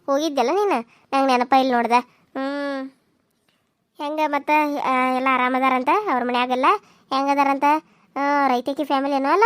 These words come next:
ಅವ್ರದ? ಹ್ಞೂ ಬೇ, ರೈತರ ಮನೆ ಅವ್ರದ. ಹ್ಞೂ, ಅಡಿಗೆದು ಭಾಳ ಅಂತ, ಚಪಾತಿದು ಮಾಡಾಕತ್ರ ಬುಟ್ಟಿ ಗಂಟ್ಲೆ ಮಾಡ್ಬೇಕಂತ.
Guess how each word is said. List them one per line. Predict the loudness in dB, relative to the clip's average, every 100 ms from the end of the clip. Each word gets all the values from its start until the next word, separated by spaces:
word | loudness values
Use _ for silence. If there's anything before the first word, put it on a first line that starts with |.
| 4
ಅವ್ರದ? | 4 0 -2 _ _ _ _ _ _ _ _ _
ಹ್ಞೂ | 0
ಬೇ, | 2 2
ರೈತರ | 0 0
ಮನೆ | 0 2
ಅವ್ರದ. | 2 4 2 2
ಹ್ಞೂ, | -4 _ _ -2 2
ಅಡಿಗೆದು | 2 2 0 0
ಭಾಳ | 2 4
ಅಂತ, | 2 2 0
ಚಪಾತಿದು | 0 -2 -2 -2
ಮಾಡಾಕತ್ರ | -2 -2 -4 -2 0 0 -2
ಬುಟ್ಟಿ | -4 -4
ಗಂಟ್ಲೆ | -2 0
ಮಾಡ್ಬೇಕಂತ. | 0 0 -2 -2